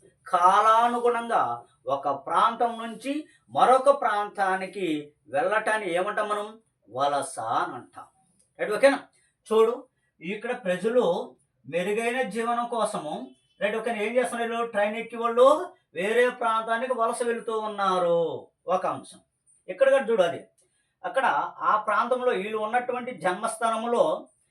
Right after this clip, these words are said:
వీళ్ళు నివాసం ఉండలేక, అది ఏదో ఒక కారణం కావచ్చు, పేదరికం కావచ్చు, లేకపోతే సునామీలు కావచ్చు, భూకంపాలు కావచ్చు, లేకపోతే వరదలు కావచ్చు, లేకపోతే, ఆ, ఉద్యోగం కోసమో, లేదా ఉద్యోగం అన్వేషణ కోసమో, లేకపోతే దేనో కోసమో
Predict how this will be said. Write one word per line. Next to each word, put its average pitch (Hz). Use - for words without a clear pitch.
వీళ్ళు 233
నివాసం 226
ఉండలేక, 214
అది 180
ఏదో 202
ఒక 269
కారణం 247
కావచ్చు, 208
పేదరికం 175
కావచ్చు, 170
లేకపోతే 170
సునామీలు 180
కావచ్చు, 170
భూకంపాలు 175
కావచ్చు, 170
లేకపోతే 175
వరదలు 170
కావచ్చు, 175
లేకపోతే, 175
ఆ, 170
ఉద్యోగం 170
కోసమో, 175
లేదా 170
ఉద్యోగం 175
అన్వేషణ 175
కోసమో, 175
లేకపోతే 175
దేనో 220
కోసమో 233